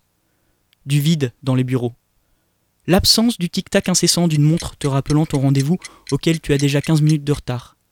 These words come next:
Le silence d'une sieste, de la nature, de la montagne. Les bruits de pas d'une randonnée rythmée, la reprise de son souffle après un effort sportif,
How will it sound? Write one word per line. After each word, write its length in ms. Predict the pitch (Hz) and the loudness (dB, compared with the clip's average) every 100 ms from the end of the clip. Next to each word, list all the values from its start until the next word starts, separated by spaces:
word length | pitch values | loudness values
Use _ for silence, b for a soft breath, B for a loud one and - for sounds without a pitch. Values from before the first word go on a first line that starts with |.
| _ _ _ _ _ _ | _ _ _ _ _ _
Le 80 | 147 | 0
silence 280 | - 165 160 | 4 4 4
d'une 160 | 175 | 4
sieste, 520 | 165 - 151 - - _ _ _ _ _ | 4 2 0 -4 -20 _ _ _ _ _
de 80 | 143 | -2
la 100 | 143 | 0
nature, 580 | 160 - 139 135 - _ _ _ | 0 -2 -8 -8 -12 _ _ _
de 60 | 135 | 0
la 80 | |
montagne. 520 | 135 139 - 127 127 123 _ _ _ _ _ _ _ _ _ - | 2 0 -2 -4 -4 -6 _ _ _ _ _ _ _ _ _ 0
Les 80 | 156 | 2
bruits 160 | 185 | 4
de 80 | 175 | 4
pas 140 | 180 | 2
d'une 140 | 175 160 | 2 2
randonnée 340 | 170 165 165 | 4 4 4
rythmée, 380 | 160 - 180 277 B B _ | 2 2 0 0 B B _
la 100 | 156 | 0
reprise 260 | 165 214 170 | 2 2 0
de 80 | |
son 140 | 180 185 | 0 0
souffle 260 | - 226 | -2 -2
après 160 | 170 175 | -2 0
un 60 | 175 | 0
effort 220 | 170 175 | 0 -4
sportif, 460 | 175 - 247 - | -6 -4 -6 -6